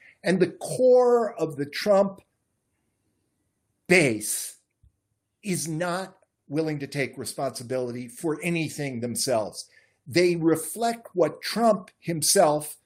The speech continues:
so promotes, which is to be aggrieved all the time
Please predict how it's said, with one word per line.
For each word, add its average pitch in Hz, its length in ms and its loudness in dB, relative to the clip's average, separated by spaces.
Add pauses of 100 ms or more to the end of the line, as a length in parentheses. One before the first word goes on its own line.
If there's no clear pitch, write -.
(140)
so 170 300 4
promotes, 156 600 -2
which 151 180 -6
is 151 300 -2 (260)
to 196 140 -2
be 190 260 -2
aggrieved 190 720 2 (200)
all 214 260 8
the 220 100 4
time 175 560 0